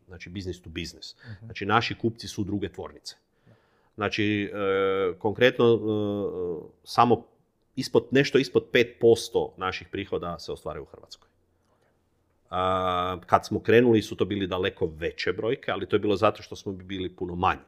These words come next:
Speaker 2: Mhm.
Speaker 1: Em, danas je to, velim, ispod pet posto, znači mi i dalje servisiramo sve najve-, sve najveće hrvatske igrače u,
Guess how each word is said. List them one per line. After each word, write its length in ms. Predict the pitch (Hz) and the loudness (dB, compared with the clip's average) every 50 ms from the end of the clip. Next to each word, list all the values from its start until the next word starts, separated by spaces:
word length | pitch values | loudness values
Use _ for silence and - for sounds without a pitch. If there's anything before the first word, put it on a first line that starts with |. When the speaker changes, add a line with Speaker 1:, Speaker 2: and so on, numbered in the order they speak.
| _ _ _ _ _ _ | _ _ _ _ _ _
Speaker 2:
Mhm. 220 | - _ _ 127 123 117 _ _ _ - 85 | -20 _ _ -20 -20 -20 _ _ _ -12 -8
Speaker 1:
Em, 580 | 85 85 87 85 87 87 87 85 85 78 58 - _ _ _ _ _ _ _ _ _ _ _ _ _ _ | -6 -6 -4 -4 -4 -6 -6 -8 -10 -12 -14 -18 _ _ _ _ _ _ _ _ _ _ _ _ _ _
danas 460 | - 90 87 101 110 110 113 107 - - | -16 0 4 4 6 6 6 4 2 -2
je 60 | 98 | -2
to, 200 | - - 107 104 | 2 4 4 4
velim, 240 | 98 95 92 85 85 | 4 2 0 0 -4
ispod 280 | 92 - - 92 90 - | -8 -10 -10 -12 -6 -2
pet 200 | 104 92 - - | -4 -4 -2 -2
posto, 580 | - 110 135 - - - 147 135 123 117 98 90 92 | -2 -2 -2 -2 0 2 4 6 6 6 4 2 -4
znači 320 | 104 101 101 - - 98 | -6 -6 -6 -6 -8 -8
mi 300 | 98 104 104 104 98 95 | -6 -4 -2 -2 -2 -4
i 180 | 92 73 87 90 | -6 -8 -4 2
dalje 240 | 101 101 110 110 104 | 2 4 4 4 2
servisiramo 560 | - 104 90 90 - - 113 107 98 92 92 | -2 -4 -4 -4 -2 0 0 0 0 -2 -4
sve 200 | - - 117 110 | -2 0 2 4
najve-, 380 | 110 110 110 104 95 85 87 | 6 6 4 4 0 -4 -10
sve 160 | - - 120 107 | -2 0 2 4
najveće 340 | 113 120 117 104 - 101 | 6 6 6 6 4 0
hrvatske 380 | 90 120 113 98 90 - - 92 | -4 -2 -2 -2 -2 -4 -6 -6
igrače 460 | 87 90 92 196 - - - - 82 - - _ _ _ _ _ | -4 0 0 0 0 0 -4 -6 -6 -8 -14 _ _ _ _ _
u, 180 | 110 101 101 | -14 -14 -14